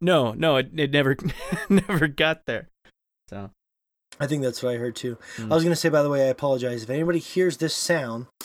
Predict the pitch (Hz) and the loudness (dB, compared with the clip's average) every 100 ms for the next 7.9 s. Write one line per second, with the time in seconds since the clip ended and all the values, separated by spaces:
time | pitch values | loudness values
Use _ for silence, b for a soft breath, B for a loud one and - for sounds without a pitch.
0 | - - _ _ _ - - - - - | -16 -18 _ _ _ -20 -20 -20 -20 -20
1 | - - - - - _ - 160 151 143 | -20 -20 -20 -18 -20 _ -6 -2 0 -2
2 | 131 - - 196 - - - _ _ _ | -2 -6 -2 -2 -2 -12 -12 _ _ _
3 | _ 135 131 127 120 117 110 110 104 _ | _ -6 -4 -2 -2 -4 -6 -10 -14 _
4 | _ _ _ _ _ _ _ _ _ _ | _ _ _ _ _ _ _ _ _ _
5 | _ - - - 175 196 226 269 277 226 | _ -10 -4 2 4 6 4 6 4 2
6 | 220 233 240 180 156 147 151 180 175 175 | 2 2 2 2 2 2 0 2 4 4
7 | 139 120 113 135 123 131 139 156 | 0 -8 -4 -2 0 -2 -2 -4